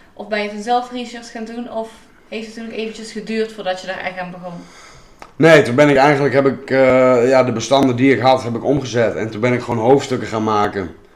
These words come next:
Speaker 2: waar ik het over wilde hebben in mijn boek. Verleden, toekomst, ja, eigenlijk alles. Eigenlijk alles neem ik hier mee. Ook, ehm, ja, ik heb zelf best wel een bijzonder verleden. Ik heb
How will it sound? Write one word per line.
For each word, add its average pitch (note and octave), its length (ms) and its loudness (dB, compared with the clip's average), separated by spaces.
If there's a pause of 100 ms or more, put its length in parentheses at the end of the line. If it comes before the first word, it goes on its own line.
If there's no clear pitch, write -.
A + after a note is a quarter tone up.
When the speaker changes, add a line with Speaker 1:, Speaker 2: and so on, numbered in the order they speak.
(200)
Speaker 2:
waar A#2 220 4
ik A#2+ 60 2
het G#2+ 100 -4
over A2+ 240 2
wilde A#2 220 4
hebben B2 300 4
in B2 80 2
mijn A2+ 200 0
boek. A2 240 -4 (720)
Verleden, C3+ 520 6
toekomst, C3+ 580 4
ja, G#2+ 300 6
eigenlijk - 340 0
alles. C3+ 400 6
Eigenlijk A#2 380 -2
alles C3 160 2
neem B2+ 200 2
ik A#2+ 80 -2
hier A#2+ 180 2
mee. B2+ 320 4
Ook, A#2 220 0
ehm, A#2 580 2 (800)
ja, G#2+ 400 4
ik F#2 140 -10
heb A#2+ 120 -4
zelf B2+ 200 2
best B2 160 0
wel B2 100 0
een A#2+ 60 2
bijzonder A#2+ 320 0
verleden. A#2+ 420 4
Ik A2+ 100 -2
heb A#2 200 -2